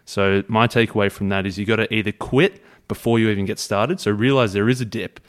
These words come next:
and realize that if it's not something you're gonna commit to, then quit before you even start, or realize, hey, there's a dip here and I'm committed to seeing my way through it and not quitting right in the middle, 'cause that's the worst time to quit.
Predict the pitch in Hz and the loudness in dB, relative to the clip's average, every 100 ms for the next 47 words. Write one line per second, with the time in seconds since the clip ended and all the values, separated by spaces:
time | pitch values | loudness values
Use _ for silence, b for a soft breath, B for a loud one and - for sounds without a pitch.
0 | b b 101 101 104 98 101 95 95 104 | b b 0 2 4 2 0 -4 -4 -4
1 | 113 - 107 107 98 98 - 101 101 - | -4 -4 -4 -2 -2 -4 -6 -4 -4 -4
2 | 98 107 - 120 104 113 101 95 95 92 | -6 -8 -2 -2 -2 -4 -4 -2 -4 -8
3 | - 110 196 - b b b - 117 135 | -6 -4 -4 -8 b b b 4 6 6
4 | 208 b b b b - 110 120 110 113 | 2 b b b b -2 4 6 6 6
5 | - - - 92 95 117 104 - 107 98 | 2 -8 -10 -10 2 4 4 0 -2 -2
6 | 92 127 - 156 156 135 b b _ 107 | 4 2 4 4 4 0 b b _ 0
7 | 101 - 107 104 98 - - 98 92 92 | 0 0 2 2 0 -4 -6 -2 -2 -2
8 | 104 104 - 101 98 101 104 - 107 95 | -4 -6 -6 -6 -4 -2 -2 -2 -4 -2
9 | 92 92 98 104 80 98 104 - - 98 | -4 -6 -8 -8 -8 -10 -10 -12 -10 -10
10 | - - 98 - 107 - | -10 -12 -12 -10 -10 -10